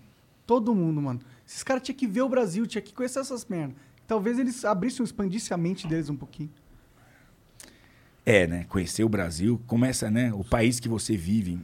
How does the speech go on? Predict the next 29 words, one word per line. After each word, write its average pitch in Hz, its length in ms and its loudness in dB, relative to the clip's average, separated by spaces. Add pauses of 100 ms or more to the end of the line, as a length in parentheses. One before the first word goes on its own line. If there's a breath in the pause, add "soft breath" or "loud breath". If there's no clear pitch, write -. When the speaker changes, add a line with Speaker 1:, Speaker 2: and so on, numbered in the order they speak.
(140)
Speaker 2:
A 131 120 -2
gente 165 320 -2
não 175 220 0
conhece. 175 400 -2
A 127 40 2
gente, 151 140 -2 (180)
e, 170 120 -12
e 165 80 0
você 160 120 -4
sabe, 156 340 -2
minha 131 140 2
mulher 147 160 4
é 160 40 4
manauara. 139 580 0 (540 soft breath)
Ela 151 180 4
nunca 180 480 2
tinha 135 480 -4 (500 soft breath)
entrado 104 340 -2
na, 98 200 -2 (180)
a, 98 220 -4
na 92 160 -4
água 87 240 -6
com - 100 -8
o 170 40 -2
boto, 170 280 -4
cara. - 260 -12 (100)
<laughs> - 140 -20
E 165 60 -4
assim, 127 360 -4